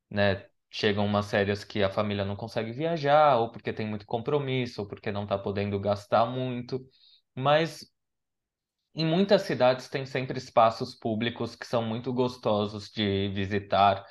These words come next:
seja parques, praças, enfim, esses espaços, sabe? E essa é a minha dica: visitar, chamar os amigos também, ir pra lá, de repente bater uma bola, jogar algo, pular corda, fazer algum jogo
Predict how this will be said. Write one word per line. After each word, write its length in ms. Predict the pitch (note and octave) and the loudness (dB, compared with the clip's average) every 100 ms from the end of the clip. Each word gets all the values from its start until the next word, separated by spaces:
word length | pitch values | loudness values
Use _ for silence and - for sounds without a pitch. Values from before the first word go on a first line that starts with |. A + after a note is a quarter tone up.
| - - _ | -20 -20 _
seja 320 | B2+ A2+ A2 | 0 4 2
parques, 960 | - G2+ G#2 G#2+ G2+ - G#2 - - - | 4 4 6 6 2 -4 -14 -14 -12 -2
praças, 960 | G#2 G#2 G#2+ G#2 - - G#2+ - - _ _ _ _ | 4 6 6 4 -2 -8 -8 -10 -20 _ _ _ _
enfim, 260 | - - B2+ | -12 -4 -2
esses 260 | C3 E3 E3+ | 0 -2 -4
espaços, 640 | F3+ - A#2+ G2 - - | -4 2 2 2 -8 -4
sabe? 360 | B2 G#2+ F#2+ G2+ - _ _ _ _ - | 2 4 2 -4 -16 _ _ _ _ -8
E 340 | A#2 B2 C3 C#3 | -2 0 4 4
essa 240 | C#3+ E3+ | 4 2
é 40 | |
a 20 | D#3+ | 2
minha 160 | F3+ | 2
dica: 420 | E3+ F3+ F3 C#3+ A2+ | 0 0 2 0 2
visitar, 540 | A#2+ B2 C3 C3 C3 | 0 0 2 4 4
chamar 260 | C#3 A#2+ B2 | 2 0 0
os 100 | B2+ | 0
amigos 340 | B2 A2+ G#2+ | -4 -6 -10
também, 340 | - A2+ A2 A2+ | -8 -4 -4 -4
ir 100 | A2+ | -4
pra 180 | B2 G#2+ | 0 2
lá, 240 | G#2 G#2+ G#2 | 6 4 4
de 140 | G2 | -2
repente 400 | G#2 G#2 G#2 G#2 | -4 -6 -6 -6
bater 240 | G#2 G2+ G#2+ | -6 -4 -2
uma 180 | G2+ | -2
bola, 800 | G2 G#2+ A2+ A#2+ A2+ A2 G#2 G2+ - _ - | 0 4 6 6 6 2 -2 -6 -12 _ -12
jogar 540 | G#2+ G#2+ G#2 G#2 G#2+ G#2+ | -2 2 2 6 6 8
algo, 500 | G2 G#2 A2 G2+ G2+ | 8 6 4 0 -4
pular 320 | G2+ G2 - | -4 -4 -2
corda, 520 | A2 A2+ G#2+ F#2+ G2 | 2 4 4 2 -4
fazer 260 | G2+ G#2 G#2 | -6 -4 -2
algum 280 | G#2 G#2 | -2 -2
jogo 460 | G#2 G#2 G2 G2 | -2 -2 -2 -4